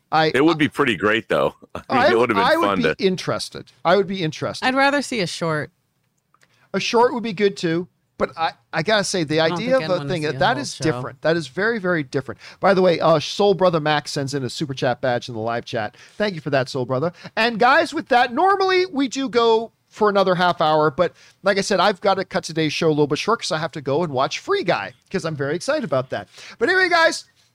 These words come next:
Speaker 1: thank you so much for being here and making this show a part of your day. Special thank you to all of you guys who sent in those live comments and questions. Number one, 'cause you gave us great fun things to talk about. But number two, you supported this channel as you did it.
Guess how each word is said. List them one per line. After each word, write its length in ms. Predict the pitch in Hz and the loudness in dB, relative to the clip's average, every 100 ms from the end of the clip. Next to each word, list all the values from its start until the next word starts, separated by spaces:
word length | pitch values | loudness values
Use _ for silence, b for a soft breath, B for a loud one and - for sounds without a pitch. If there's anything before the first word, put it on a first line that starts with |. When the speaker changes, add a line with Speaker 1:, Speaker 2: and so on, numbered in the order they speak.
| _ | _
Speaker 1:
thank 300 | - 453 440 | 0 2 2
you 80 | 349 | 0
so 240 | - 277 240 | 0 2 2
much 240 | 233 - | 2 0
for 80 | 214 | -4
being 320 | 175 220 220 | -2 -4 -2
here 160 | 226 247 | 0 0
and 100 | 190 | 0
making 340 | 220 214 185 | -2 -2 -4
this 140 | 208 | -2
show 280 | 202 208 208 | -2 0 0
a 40 | 208 | 0
part 360 | - 202 214 | 0 0 2
of 160 | - 165 | 0 0
your 180 | 180 160 | 0 0
day. 320 | 131 180 202 | 2 4 2
Special 460 | 196 - 202 254 | 0 -2 -2 -2
thank 300 | - 196 202 | -4 -4 -4
you 40 | 185 | -4
to 80 | 165 | 0
all 160 | 180 | 0
of 80 | 180 | 0
you 80 | 175 | -4
guys 320 | 165 165 160 | -2 0 -2
who 80 | 143 | -6
sent 260 | - 160 | -6 -6
in 100 | 165 | -6
those 200 | 151 139 | -4 -4
live 200 | 151 139 | -2 -2
comments 280 | 135 151 135 | -2 -6 -6
and 100 | 135 | -8
questions. 380 | 135 147 135 127 B B B B | -2 -2 -4 -14 B B B B
Number 200 | 196 180 | -2 2
one, 360 | 196 226 214 - _ _ | 4 2 0 -8 _ _
'cause 160 | 196 170 | -2 0
you 60 | |
gave 120 | 185 | 0
us 100 | 160 | 0
great 200 | - 165 | -2 -2
fun 160 | - 151 | -2 -2
things 220 | 147 139 | -4 -6
to 40 | - | -2
talk 220 | 180 165 | 0 0
about. 180 | 147 143 | -2 -2
But 120 | 147 | -4
number 240 | 151 143 | -6 -8
two, 280 | - 254 240 | -8 -4 -4
you 120 | 180 | -6
supported 520 | 165 160 - 226 240 | -8 -12 -2 0 0
this 180 | 190 180 | 0 -4
channel 420 | - 180 156 151 - | -4 -4 -4 -6 -4
as 320 | 156 156 - | -2 -2 -4
you 80 | 127 | -6
did 260 | 143 202 | 0 2
it. 140 | 143 | 2